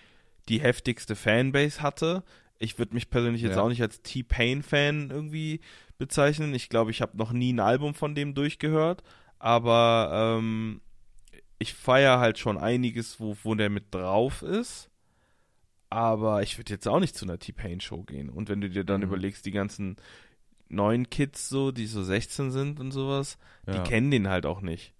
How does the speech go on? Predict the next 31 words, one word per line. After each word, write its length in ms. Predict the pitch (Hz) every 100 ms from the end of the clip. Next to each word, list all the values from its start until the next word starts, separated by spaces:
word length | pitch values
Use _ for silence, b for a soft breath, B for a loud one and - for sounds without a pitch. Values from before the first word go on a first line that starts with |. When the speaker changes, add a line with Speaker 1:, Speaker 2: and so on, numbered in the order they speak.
| _
Speaker 1:
Und 220 | 101 104
die 80 | 101
denken 280 | 104 -
sich 200 | 101 104
so, 180 | - 90
"Was 140 | 90 -
ist 80 |
das 180 | 123 143
denn 160 | 107 98
für 200 | - -
einer?" 280 | 65 62 71
So, 100 | -
weißt 220 | 90 -
du? 100 | 165 - b b b b b b b b _ _ _ _ _ _ _ _ _ _ _ _ _ _ _ -
Speaker 2:
Ja, 180 | 90 82
heftig. 460 | 95 - 90 78 _ - - _ _ _ _ _ _ _ _ -
Speaker 1:
Also 220 | 110 120
ich 100 | 120
glaub, 140 | 143
Speaker 2:
Ja. 40 | 90
Speaker 1:
das 140 | 131
ist 120 | 135
halt 180 | 147 135
so 60 | 131
ein 120 | 127
Artist, 480 | - 127 131 127 -
der 340 | 120 113 113 - b b b -
berühmt 480 | 110 147 175 - _ _ _ _
war, 540 | 104 110 117 156 185 - _ -
Schrägstrich 680 | - 139 123 - 113 - - -
ist. 480 | 147 208 - -